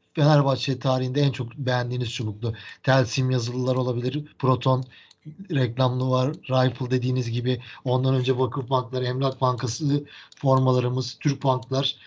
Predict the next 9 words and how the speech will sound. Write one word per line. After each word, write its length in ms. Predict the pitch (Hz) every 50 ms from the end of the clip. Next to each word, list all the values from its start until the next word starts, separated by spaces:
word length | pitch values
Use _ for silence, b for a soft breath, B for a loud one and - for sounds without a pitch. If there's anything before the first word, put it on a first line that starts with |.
| B B
son 240 | _ - - 139 139
senelerdeki 600 | 135 - 147 139 135 135 135 131 127 131 131 -
formalar 420 | 113 131 127 127 127 127 120 120 120
olabilir. 420 | 123 120 120 120 135 156 156 156 B B B
Sizin 260 | - 151 143 147 156
en 200 | 160 151 151 147
beğendiğiniz 480 | 143 139 135 135 135 135 143 131 - -
Fenerbahçe 500 | 139 135 139 135 127 127 123 123 - 110
forması 480 | 120 117 113 110 110 - - 156 151